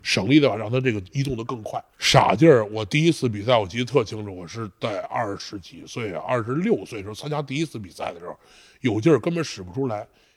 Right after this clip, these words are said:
你看这个东西就完全动都不动，翻那个轮胎，翻那个三百八十公斤轮胎，硬拉二百七八十公斤的话，你按，按说按正常的话都能翻，但是你就是翻不过去，你不会使这个劲儿，你永远找不着这个巧劲儿。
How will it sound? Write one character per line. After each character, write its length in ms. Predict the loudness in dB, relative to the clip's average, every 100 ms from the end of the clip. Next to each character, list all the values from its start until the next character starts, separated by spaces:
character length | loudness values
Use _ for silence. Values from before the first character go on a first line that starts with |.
| -16
你 100 | -14
看 240 | -2 0
这 80 | 2
个 80 | 0
东 160 | -2 -4
西 80 | -4
就 200 | -6 -8 0
完 220 | 2 2
全 240 | 2 -4 -4 -4
动 200 | -2 -4
都 80 |
不 160 | -8 -14
动， 160 | -16 -16 _ _ _ _
翻 200 | 4 4
那 100 | 4
个 60 |
轮 180 | 0 -2
胎， 160 | -4 -2
翻 180 | -2
那 80 | 0
个 80 | -2
三 200 | -2 -4
百 100 | -4
八 120 | -2
十 60 | -2
公 120 | -4
斤 80 | -8
轮 160 | -10
胎， 180 | -10 -14 -18 _ _ _ 2
硬 180 | 4
拉 120 | 4 4
二 160 | 0
百 120 | -4
七 180 | -8 -8
八 140 | -6 -6
十 80 |
公 120 | -6 -6
斤 140 | -6
的 80 | -6
话， 160 | -8
你 180 | -10 -10
按， 140 | -12 -10
按 140 | -6 -4
说 80 | -4
按 180 | -6
正 160 | -4 -6
常 100 | -4
的 60 | -10
话 140 | -8
都 180 | -2 -2
能 140 | -2
翻， 200 | -8 -16 -16 _ _ _ _
但 140 | 0
是 80 | 0
你 60 | -2
就 220 | 4 4
是 80 | 4
翻 180 | -6 -8
不 80 | -10
过 100 | -16
去， 120 | -20 _ _ _ _
你 100 | -16
不 220 | -6 0
会 160 | 8 8
使 200 | 6 -4
这 120 | -6
个 80 | -6
劲 140 | -6
儿， 60 | -8
你 100 | -8
永 140 | -2
远 180 | 2 2
找 160 | -2 -12
不 80 | -10
着 80 | -8
这 80 |
个 80 | -8
巧 300 | -8 -12 -12
劲 100 | -12
儿。 80 | -12